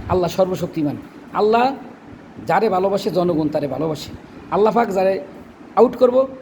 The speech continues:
জনগণ তারে আউট করে দিব। এখানে আমি কোনো পলিটিক্সের কথা বলি না, আমি বলে দিলাম। আল্লাহ পাক যারে ভালোবাসে, তারে কেউ মারতে পারবো না। যদি কেউ মারেও, সে শহীদ। সে মৃত্যু না, শহীদের মৃত্যু না, শহীদরা অমর।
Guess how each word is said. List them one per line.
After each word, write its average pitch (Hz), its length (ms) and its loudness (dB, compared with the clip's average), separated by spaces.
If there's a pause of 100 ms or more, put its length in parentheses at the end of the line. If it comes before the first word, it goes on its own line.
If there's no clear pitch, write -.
(160)
জনগণ 190 380 2
তারে 180 140 -2
আউট 151 240 0
করে 139 120 -2
দিব। 123 180 -8 (340)
এখানে 196 200 4
আমি 190 100 0
কোনো 180 180 -2
পলিটিক্সের 180 420 0
কথা 156 180 -2
বলি 143 180 2
না, 147 60 2
আমি 143 120 4
বলে 143 180 2
দিলাম। 120 220 -4 (400)
আল্লাহ 247 240 6
পাক 247 120 2
যারে 240 220 2
ভালোবাসে, 226 460 2 (520)
তারে 202 220 -2
কেউ 277 240 6
মারতে 254 260 2
পারবো 220 260 0
না। 175 100 -6 (1600)
যদি 240 280 6
কেউ 254 140 0 (280)
মারেও, 220 260 2
সে 208 140 -6
শহীদ। 175 300 -4 (1200)
সে 233 140 4
মৃত্যু 269 260 0
না, 202 120 -2
শহীদের 208 360 -2
মৃত্যু 214 240 -6
না, 170 80 -6
শহীদরা 165 300 -6
অমর। 160 180 -4